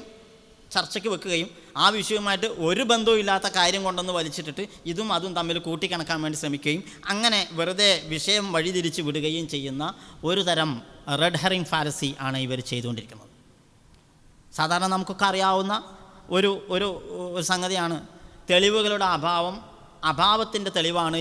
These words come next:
എന്ന് പറയുന്ന argument from ignorance എന്ന് പറയുന്ന ഫാലസി. ഇതുവരെ നിരന്തരം ഉന്നയിച്ചുകൊണ്ടിരിക്കുന്നൊരു സംഗതിയാണ്. അത് അധികം വിശദീകരിക്കേണ്ടി വരില്ല. ഇവിടെ ഒരു കൊലപാതകം നടന്നിട്ട് പോലീസ് അതിനെപ്പറ്റി അന്വേഷിച്ചിട്ട് പ്രതികളെ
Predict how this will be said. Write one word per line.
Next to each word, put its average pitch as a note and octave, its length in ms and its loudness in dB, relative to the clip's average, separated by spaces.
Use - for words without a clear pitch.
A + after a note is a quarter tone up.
എന്ന് D#3 220 0
പറയുന്ന C#3 380 -2
argument F3 500 2
from D#3+ 140 0
ignorance E3 540 2
എന്ന് D3+ 180 -4
പറയുന്ന C#3 300 -4
ഫാലസി. B2 280 -8
ഇതുവരെ G#3+ 280 -2
നിരന്തരം A#3+ 580 4
ഉന്നയിച്ചുകൊണ്ടിരിക്കുന്നൊരു F#3+ 720 -2
സംഗതിയാണ്. A#2 320 -12
അത് E3 100 6
അധികം F3 300 2
വിശദീകരിക്കേണ്ടി F#3+ 600 2
വരില്ല. E3 240 0
ഇവിടെ E3 140 0
ഒരു F#3 100 -6
കൊലപാതകം G3+ 480 0
നടന്നിട്ട് F3+ 340 -4
പോലീസ് D#3+ 380 -2
അതിനെപ്പറ്റി F3 460 2
അന്വേഷിച്ചിട്ട് E3+ 500 0
പ്രതികളെ E3+ 400 0